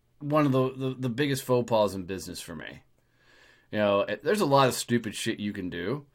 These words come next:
but to, to not respect my time and not respect the time, your phone's ringing, um, and not respect the time that others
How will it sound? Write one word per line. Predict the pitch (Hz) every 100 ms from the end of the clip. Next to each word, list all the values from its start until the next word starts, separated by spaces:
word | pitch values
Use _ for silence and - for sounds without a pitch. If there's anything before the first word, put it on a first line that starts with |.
| _ _ _ -
but | 98 120 117 - -
to, | - 123 117 107 -
to | 123 117 110
not | 113 123 143 135
respect | 131 - 143 143 135
my | 104 101 127
time | 139 151 151 170 185 - _ _ _ _ _ -
and | 113 113 117
not | 127 135
respect | 123 127 - - 131 135
the |
time, | 120 127 123 107
your | 139
phone's | 110 107 92
ringing, | 78 78 - - _ -
um, | 104 101 98 95 98 - _ _ - - -
and | 120 117 117
not | 123 131
respect | 127 - 135 127 123 - -
the | 107 117 117 113 110 110 -
time | - 127 127 123 123 120
that | 110 117 113 110 - - - _ - - _ _
others | - 135 147 139 131 127 113 -